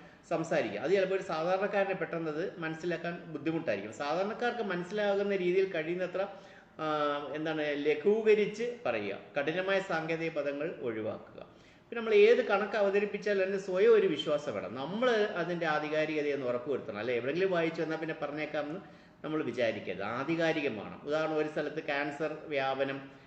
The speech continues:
ആ, കൂടുതലാണ്, ആ ഒരു പഠനം, ആ,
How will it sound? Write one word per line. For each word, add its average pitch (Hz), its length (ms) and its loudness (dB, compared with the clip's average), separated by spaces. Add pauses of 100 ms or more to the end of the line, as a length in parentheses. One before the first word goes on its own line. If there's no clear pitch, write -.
(120)
ആ, 127 520 -2
കൂടുതലാണ്, 123 720 0 (140)
ആ 123 140 -6
ഒരു 143 220 0
പഠനം, 131 400 0 (1080)
ആ, 127 80 -6